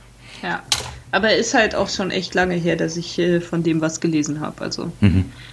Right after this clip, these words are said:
Speaker 2: ist, äh, aber wenn du auch so
Speaker 1: Ja.
Speaker 2: sagst, ne, zweitausendzwei, ich mein, wir haben jetzt zweitausendzwanzig, das ist halt
Speaker 1: Ja,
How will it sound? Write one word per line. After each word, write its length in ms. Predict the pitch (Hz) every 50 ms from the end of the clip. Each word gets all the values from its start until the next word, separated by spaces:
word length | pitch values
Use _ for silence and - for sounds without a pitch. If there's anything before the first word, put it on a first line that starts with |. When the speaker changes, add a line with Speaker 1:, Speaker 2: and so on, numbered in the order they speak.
| - - -
Speaker 2:
ist, 240 | - - - - -
äh, 240 | 135 147 143 - 156 147 - - - - - - - - - -
aber 240 | - 151 170 185 180
wenn 100 | 196 208
du 100 | 208 127
auch 60 | -
so 100 | 87 -
Speaker 1:
Ja. 80 | 190 175
Speaker 2:
sagst, 300 | 185 180 202 202 - -
ne, 100 | 170 170
zweitausendzwei, 800 | - - 175 170 175 175 175 175 170 175 - - - 165 190 190
ich 200 | 170 156 - -
mein, 180 | 165 165 160 160
wir 100 | 156 160
haben 140 | 170 165
jetzt 160 | 165 160 - -
zweitausendzwanzig, 1080 | - 160 160 - 180 170 170 165 - - - - - 196 196 - - - 151 147 -
das 200 | - - - -
ist 160 | 175 - -
halt 260 | 165 160 160 165 160 - - - - - - - - -
Speaker 1:
Ja, 200 | 95 85 82